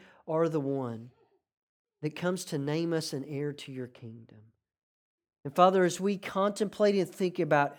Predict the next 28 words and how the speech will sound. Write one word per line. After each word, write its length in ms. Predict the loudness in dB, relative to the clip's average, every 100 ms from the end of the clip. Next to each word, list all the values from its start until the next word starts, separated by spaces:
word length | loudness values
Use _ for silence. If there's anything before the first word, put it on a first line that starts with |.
| -14
who 460 | -4 -2 -2 -4 -6 -12 _ _ -4
this 240 | -2 -2
child 640 | -6 -4 -2 -2 -2 -4 -6 _
was, 360 | -6 -2 -2 -4 -6
who 180 | -4 -2
this 220 | -2 -2
baby 640 | -4 -2 -2 -4 -6 -8
is, 360 | -10 -16 -20 -20 _ _ _ _ _ _ -10
to 40 |
think 220 | 0 2
of 120 | 2
all 420 | 0 2 6 6 4
that 160 | 2
this 180 | -2 -4
baby 400 | -2 -2 0 0
encompassed 640 | -2 -4 -10 -8 -8 -6
and 160 | -6 -6
what 400 | -2 0 0 -4 -18 -20 _
he 180 | -2 -2
reveals, 960 | 0 -2 -2 -6 -6 -10 -16 -16 -16 -16 _ _ _
that 100 | 4
without 400 | 4 6 4 4
him 300 | 4 4 4
we 200 | 2 0
would 260 | 0 -2
never 400 | 0 -2 -2 0
know 380 | -2 0 -2 -2
you. 420 | -6 -12 -18 -20